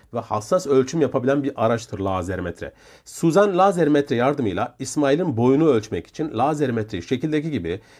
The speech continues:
yer ile alfa derecelik açı yapacak şekilde tuttuğunda lazermetrenin ekranında iki buçuk metre yazmaktadır. Yani şuradaki uzunluğun iki buçuk olduğunu, iki buçuk metre olduğunu bize söylemiş.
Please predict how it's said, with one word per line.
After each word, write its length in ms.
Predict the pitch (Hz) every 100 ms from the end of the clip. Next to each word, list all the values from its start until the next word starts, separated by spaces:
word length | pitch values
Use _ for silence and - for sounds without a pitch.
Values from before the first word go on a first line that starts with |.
| -
yer 360 | 110 143 165
ile 220 | 170 123 95
alfa 460 | - 147 170 175
derecelik 400 | 143 120 110 104
açı 220 | 110 107
yapacak 440 | 151 131 113 98 - _ -
şekilde 600 | - 131 151 92 85 107 - _
tuttuğunda 800 | - 165 165 151 107 85 87 127 - _ -
lazermetrenin 760 | 110 160 165 165 175 170 120 117
ekranında 540 | 147 147 117 95 123
iki 340 | 139 131 -
buçuk 280 | 165 151 170
metre 340 | 131 135 131 120
yazmaktadır. 640 | 107 104 98 - 87 110 - _
Yani 300 | - 123 107
şuradaki 560 | 92 180 156 120 101 -
uzunluğun 640 | - 147 143 104 95 135 - _ -
iki 340 | 131 - -
buçuk 320 | 139 131 113
olduğunu, 540 | - 135 131 104 92 87
iki 140 | 160
buçuk 220 | 135 -
metre 280 | 135 135 127
olduğunu 320 | 98 87 87
bize 300 | 110 131 165 - _ _
söylemiş. 540 | - 107 101 90 76